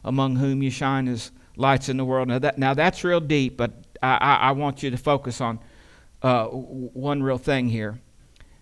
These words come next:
"As you have always obeyed, not in my presence only, now much more in my absence, work out your own salvation with fear and trembling." Now, we just saw that, that, that works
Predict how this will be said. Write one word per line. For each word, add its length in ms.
"As 240
you 120
have 160
always 480
obeyed, 420
not 180
in 60
my 80
presence 460
only, 400
now 160
much 200
more 120
in 60
my 80
absence, 380
work 220
out 220
your 80
own 180
salvation 560
with 100
fear 160
and 100
trembling." 340
Now, 140
we 160
just 260
saw 280
that, 280
that, 340
that 480
works 500